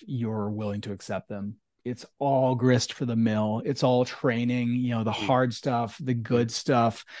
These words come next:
Speaker 1: Um, just reminding myself to look for the lesson, even in those hard times. Um, you know, my dad's an executive coach and
Speaker 2: Yeah.
Speaker 1: consultant. So I've had, like,
Speaker 2: Right.
Speaker 1: leadership, um, dripped into me from a very early age.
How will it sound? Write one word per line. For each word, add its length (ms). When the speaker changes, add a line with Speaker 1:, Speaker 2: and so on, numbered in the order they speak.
Speaker 1:
Um, 600
just 320
reminding 360
myself 460
to 120
look 300
for 280
the 120
lesson, 800
even 240
in 100
those 200
hard 400
times. 640
Um, 500
you 440
know, 60
my 120
dad's 320
an 40
executive 480
coach 360
and 100
Speaker 2:
Yeah. 40
Speaker 1:
consultant. 680
So 140
I've 100
had, 220
like, 200
Speaker 2:
Right. 100
Speaker 1:
leadership, 720
um, 600
dripped 300
into 180
me 120
from 200
a 80
very 280
early 380
age. 560